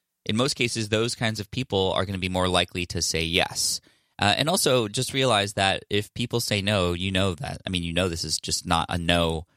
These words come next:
right now. So just keep those people in contact. You can approach those people who said no right now later and say, "Hey, you know what? When I first contacted you, I only had this much, but look at the growth now. Look at where we're at now."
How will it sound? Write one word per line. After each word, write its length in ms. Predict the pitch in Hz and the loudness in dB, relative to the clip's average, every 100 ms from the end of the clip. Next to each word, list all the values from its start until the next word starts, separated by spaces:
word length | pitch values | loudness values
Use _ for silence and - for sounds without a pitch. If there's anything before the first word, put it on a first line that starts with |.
| _ - | _ -2
right 240 | 78 76 | -2 -2
now. 400 | - 85 67 50 101 | 0 0 0 -4 -6
So 160 | - 95 | -4 -2
just 200 | 107 - | -2 -2
keep 200 | 131 - | -2 0
those 160 | 127 | 0
people 280 | - 120 113 | 0 -4 -2
in 100 | 117 | -2
contact. 500 | - 92 90 87 87 | -2 -2 0 -2 -2
You 80 | 87 | -6
can 240 | - 90 85 - _ | -8 -8 -10 -16 _
approach 420 | - - 107 - | -2 2 2 0
those 180 | 104 101 | 0 0
people 260 | 107 - 98 | -2 0 0
who 140 | 98 | 0
said 240 | - 92 | 0 0
no 260 | 92 92 87 | 0 0 2
right 160 | 87 87 | -2 -2
now 300 | 107 95 90 | 0 0 0
later 380 | 127 160 92 | 0 2 2
and 120 | 92 92 | 0 0
say, 220 | 101 98 | 0 0
"Hey, 100 | 117 | 0
you 200 | 95 98 | -2 -2
know 120 | 104 | 0
what? 180 | 110 87 | 0 0
When 120 | 95 | -2
I 100 | 95 | -4
first 260 | - 107 - | -2 -4 -2
contacted 560 | 104 101 101 98 98 | -4 -2 -2 -4 -4
you, 240 | 101 101 95 _ _ | 0 0 -2 _ _
I 60 | 98 | -2
only 220 | 98 92 | 0 2
had 180 | 90 82 | 2 2
this 240 | 95 - | 0 2
much, 240 | 92 90 | 0 0
but 140 | - 87 | 0 0
look 160 | 127 | 0
at 100 | 147 | 0
the 80 | 135 | 0
growth 400 | 95 104 113 110 | 2 4 2 0
now. 320 | 101 98 85 | -2 -2 -2
Look 180 | 82 101 | -4 -4
at 120 | 127 | -4
where 120 | 107 110 | -2 0
we're 140 | 107 | 2
at 220 | 95 85 | 2 0
now." 460 | 82 80 76 71 | -4 -6 -6 -10